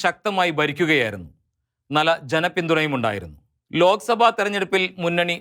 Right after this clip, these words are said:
മികച്ച വിജയം നേടി. രമേശ് ചെന്നിത്തല താക്കോൽ പദവി നോക്കി മന്ത്രിസഭയിൽ ചേർന്നപ്പോൾ പുതിയ കെ പി സി സി അധ്യക്ഷൻ വേണ്ടി വന്നു. അന്ന് ഉമ്മൻചാണ്ടിയും രമേശും ചേർന്ന് നിർദ്ദേശിച്ചത്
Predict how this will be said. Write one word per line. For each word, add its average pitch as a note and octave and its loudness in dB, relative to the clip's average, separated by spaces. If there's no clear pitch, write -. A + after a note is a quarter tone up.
മികച്ച E3+ -2
വിജയം D3+ 2
നേടി. F#2 -6
രമേശ് F#3+ -2
ചെന്നിത്തല F3+ 2
താക്കോൽ F3 4
പദവി E3 0
നോക്കി D3+ -2
മന്ത്രിസഭയിൽ D3+ 0
ചേർന്നപ്പോൾ C#3 -2
പുതിയ G3 2
കെ F#3 2
പി G3+ -4
സി G3 -2
സി F#3+ -6
അധ്യക്ഷൻ D3+ -2
വേണ്ടി D3 0
വന്നു. F#2 -8
അന്ന് E3+ -2
ഉമ്മൻചാണ്ടിയും F3 0
രമേശും E3 -4
ചേർന്ന് D#3 0
നിർദ്ദേശിച്ചത് C#3+ -2